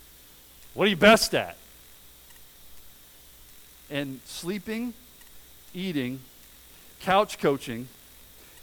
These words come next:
and complaining about other people who are at their best, not an option. Oh, I know, right?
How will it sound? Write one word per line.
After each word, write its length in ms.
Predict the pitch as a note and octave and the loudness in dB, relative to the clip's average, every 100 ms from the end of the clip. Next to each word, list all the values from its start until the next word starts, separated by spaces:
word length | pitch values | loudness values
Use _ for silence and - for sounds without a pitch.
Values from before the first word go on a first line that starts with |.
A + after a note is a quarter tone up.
| - - | -14 -6
and 160 | E3+ | -4
complaining 720 | E3+ E3 G3 G#3 G3 C#3 C3 B2+ - | -2 -2 2 4 4 0 -2 -8 -6
about 320 | C3+ F3 F3 | 2 4 6
other 220 | F#3 A#3 | 6 6
people 340 | F3+ A3 G#3+ G3+ | 4 2 4 6
who 100 | G#3+ | 8
are 140 | G3+ | 8
at 160 | G#3 G#3 | 8 6
their 100 | G3 | 4
best, 420 | G3+ G#3 - - - - - - | 4 4 2 -12 -20 -20 -20 -16
not 340 | C#3+ E3 G#3 A3+ | -4 6 8 10
an 80 | A3 | 10
option. 460 | A3+ A3+ G3 F3+ - - - - - - - - - - - - | 8 6 2 -2 -6 -20 -20 -20 -20 -20 -20 -20 -20 -20 -20 -2
Oh, 260 | A#3 D4 D4+ | 6 10 10
I 220 | C#4 C4 | 10 8
know, 500 | C4+ C#4 C#4 A#3 E3+ | 8 10 12 12 12
right? 380 | E3+ G3 A3 | 12 10 8